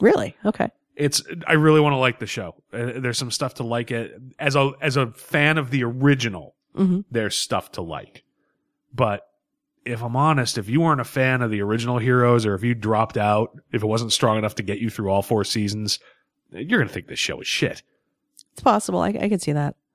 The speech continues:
Speaker 2: I mean, the villain is a two-dimensional bad guy.
Speaker 1: Mm-hmm.
Speaker 2: It's a, the, the only thing, uh, number one, it's the villain.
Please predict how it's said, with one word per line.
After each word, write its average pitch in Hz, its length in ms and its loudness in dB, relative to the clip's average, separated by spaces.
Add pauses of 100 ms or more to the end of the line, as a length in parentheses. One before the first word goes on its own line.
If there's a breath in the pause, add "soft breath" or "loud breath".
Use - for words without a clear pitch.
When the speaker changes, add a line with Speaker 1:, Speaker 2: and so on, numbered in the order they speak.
Speaker 2:
I 151 80 -4
mean, 147 240 -2
the 147 80 0
villain 202 420 4
is 147 240 2
a 120 80 -6
two-dimensional 156 640 0
bad 98 260 -2
guy. 76 200 -14 (600)
Speaker 1:
Mm-hmm. 226 140 2 (140)
Speaker 2:
It's 131 240 2
a, 139 80 0
the, 120 240 -4 (120)
the 127 200 -2
only 165 260 0
thing, 147 540 0 (100)
uh, 131 120 -2
number 170 220 2
one, 151 220 6
it's 120 180 -4
the 123 120 -2
villain. 110 500 -2